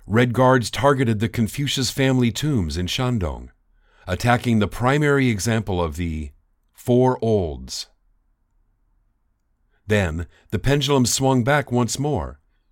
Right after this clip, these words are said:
as the Communist Party promoted Confucius as a piece of its new nationalist identity,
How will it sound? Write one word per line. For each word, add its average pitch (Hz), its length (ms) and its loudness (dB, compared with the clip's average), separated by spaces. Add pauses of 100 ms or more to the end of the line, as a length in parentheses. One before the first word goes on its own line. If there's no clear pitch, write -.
(120)
as 92 260 0
the 95 60 -2
Communist 117 600 0
Party 117 340 0
promoted 110 540 0
Confucius 98 760 -6 (160)
as - 220 0
a 110 60 2
piece - 400 -6
of 95 120 -2
its 95 160 -6
new 113 220 2
nationalist 107 720 -2
identity, 104 640 -6